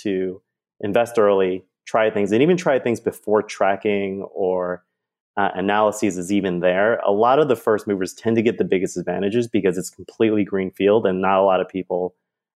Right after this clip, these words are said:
have figured it out. You want to, uh, be the, the practitioner or the company that creates the case study, not following others. Because generally, if you're following a best practice that someone else already established, it's already really late in the game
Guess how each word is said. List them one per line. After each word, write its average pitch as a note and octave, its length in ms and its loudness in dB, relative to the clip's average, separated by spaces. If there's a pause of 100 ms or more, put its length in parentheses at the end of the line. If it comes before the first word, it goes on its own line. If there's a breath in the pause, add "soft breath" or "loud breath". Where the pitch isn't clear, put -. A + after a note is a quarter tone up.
(120)
have F2+ 200 -2
figured F#2 260 0
it F2 100 0
out. - 160 -4 (220)
You A#2+ 140 2
want B2 260 0
to, A#2 240 4
uh, F2+ 200 2 (840)
be A#2 260 4
the, G2+ 540 2 (220)
the G#2+ 80 -6
practitioner A2 640 -2
or G2 60 2
the G2 80 -4
company G#2+ 380 -4
that F#2+ 140 0
creates - 520 -6
the F#2+ 460 0 (360)
case G2+ 220 0
study, C3+ 420 2 (300)
not A2 180 0
following F#2+ 340 0
others. F#2 300 -2
Because F#2+ 220 0
generally, B2 240 2
if A2+ 60 -4
you're G#2 100 2
following G2+ 440 0
a F#2 60 0
best F#2 240 -2
practice F#2 380 -2
that F2+ 100 0
someone F#2 240 -2
else F2+ 160 -4
already F2+ 260 0
established, F#2+ 680 0
it's G#2 160 0
already G2 200 2
really F#2+ 240 2
late F#2 220 0
in F#2 60 -10
the F2+ 80 -6
game G2+ 360 -2